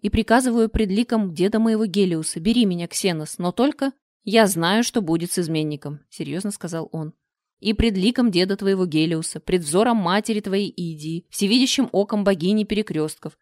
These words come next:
еще острым слухом тетушки твоей Цирцеи, говорю, будь моей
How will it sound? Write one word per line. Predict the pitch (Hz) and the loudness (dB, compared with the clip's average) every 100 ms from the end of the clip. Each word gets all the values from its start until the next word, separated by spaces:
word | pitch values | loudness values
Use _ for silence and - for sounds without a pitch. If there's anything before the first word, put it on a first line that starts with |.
| - | 0
еще | 220 240 214 | 2 4 6
острым | 214 - 233 247 | 4 4 0 0
слухом | 208 247 240 | 0 0 0
тетушки | - 262 226 202 | 0 0 -2 -4
твоей | 170 175 | -2 -2
Цирцеи, | - 170 - 196 262 | -2 -6 -2 -2 0
говорю, | 214 208 214 180 151 _ | 0 4 4 4 0 _
будь | 165 226 - | 0 2 4
моей | 277 247 202 165 | 6 6 4 2